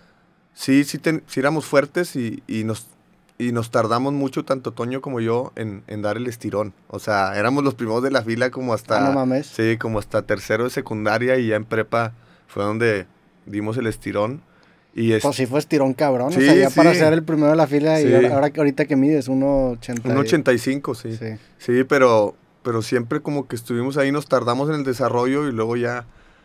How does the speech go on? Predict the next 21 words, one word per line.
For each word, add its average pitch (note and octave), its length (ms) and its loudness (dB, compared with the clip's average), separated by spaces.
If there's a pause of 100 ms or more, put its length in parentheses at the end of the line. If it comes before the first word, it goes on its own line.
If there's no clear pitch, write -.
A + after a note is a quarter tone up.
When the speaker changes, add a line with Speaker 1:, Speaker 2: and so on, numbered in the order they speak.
(400)
Speaker 1:
embarnecimos B2 840 0
y C3 80 0
nos A#2+ 120 0
dimos B2+ 220 0
el D3 80 -2
estirón, B2+ 400 0
pero, B2+ 420 0 (400)
pero A#2+ 260 2
sí, B2 200 -4
pues D3 200 -6
toda C3+ 220 -2
la D#3 80 -4
vida C#3 240 -2
hicimos D3 320 -8
ejercicio, B2 640 -10
yo B2 140 -6
creo C3+ 180 -10
que C#3 80 -8
eso - 160 -14
ayudó B2 240 -4
mucho. B2 360 -10